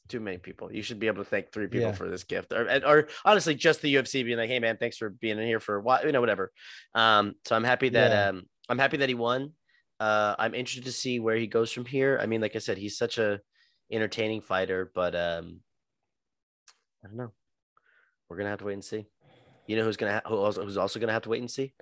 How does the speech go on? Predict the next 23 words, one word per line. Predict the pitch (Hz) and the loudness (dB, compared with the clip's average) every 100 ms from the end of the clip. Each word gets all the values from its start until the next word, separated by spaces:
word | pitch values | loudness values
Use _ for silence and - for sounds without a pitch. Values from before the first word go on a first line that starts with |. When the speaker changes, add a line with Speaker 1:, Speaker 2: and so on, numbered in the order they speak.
| _ _ _ _ _ _ - | _ _ _ _ _ _ -12
Speaker 1:
Jimmy | 92 85 | -10 -8
Crute. | 92 90 _ _ _ _ _ - | -8 -8 _ _ _ _ _ 0
Speaker 2:
Jimmy | 135 127 | 2 4
Crute | 110 143 | 6 8
is | 120 | 8
gonna | 123 117 | 6 6
have | 113 | 4
to | - | 0
fucking | 123 117 113 | 0 2 4
wait | 117 110 | 2 2
and | |
see | - 123 117 | 0 2 0
when, | 107 113 110 110 | -2 -4 -4 2
where | 120 120 | 6 6
he, | |
when | 117 117 | 4 0
he | 117 | 0
wakes | 113 107 - | 0 0 2
up. | 127 101 _ _ _ | 0 0 _ _ _
Speaker 1:
Yeah, | 127 120 - - _ - | 0 0 0 -8 _ -16
<laughs> | - - - - | -10 -10 -8 2
'cause, | 131 117 117 | 4 6 6
uh, | 117 110 101 | 6 8 6